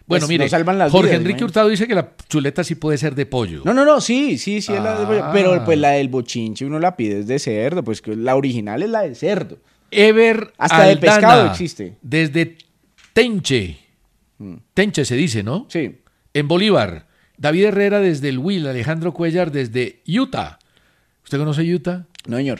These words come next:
Speaker 1: Uy, los paisajes,
Speaker 2: Me imagino.
Speaker 1: los desiertos, los lagos, tremendo.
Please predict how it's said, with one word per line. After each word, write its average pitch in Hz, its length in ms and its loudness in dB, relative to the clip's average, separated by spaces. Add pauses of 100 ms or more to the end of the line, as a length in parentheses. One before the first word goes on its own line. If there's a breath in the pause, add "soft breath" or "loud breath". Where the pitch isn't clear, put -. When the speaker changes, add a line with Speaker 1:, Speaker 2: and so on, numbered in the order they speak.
Speaker 1:
Uy, 131 280 -2
los 98 200 -8
paisajes, 104 840 -8
Speaker 2:
Me 131 60 -8
imagino. 131 320 -4
Speaker 1:
los 113 160 -4
desiertos, 117 640 -6
los 110 160 -4
lagos, 120 440 -4
tremendo. 92 560 -10